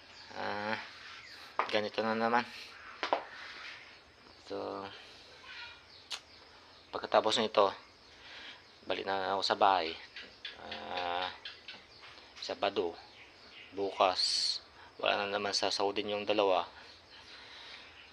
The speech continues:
Dalawang linggo na. <laughs> Ay, may mga utang pa. Ang dami pang babayaran.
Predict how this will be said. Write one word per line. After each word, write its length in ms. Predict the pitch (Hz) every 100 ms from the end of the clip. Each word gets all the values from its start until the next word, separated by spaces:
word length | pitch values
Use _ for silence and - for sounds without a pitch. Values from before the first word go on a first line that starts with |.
| - - - - - - - - - -
Dalawang 400 | 104 110 107 107
linggo 320 | 110 113 113
na. 80 | 117 - - 208 - 185 - - - - - - -
<laughs> 1300 | - - - - - - - - - - - - 139
Ay, 640 | 143 143 147 147 139 131 - - -
may 160 | 104 107
mga 320 | 110 110 107
utang 320 | 117 113 123
pa. 240 | 120 113 101
Ang 160 | 110
dami 240 | 110 110 117
pang 160 | 107
babayaran. 640 | 110 110 113 117 113 101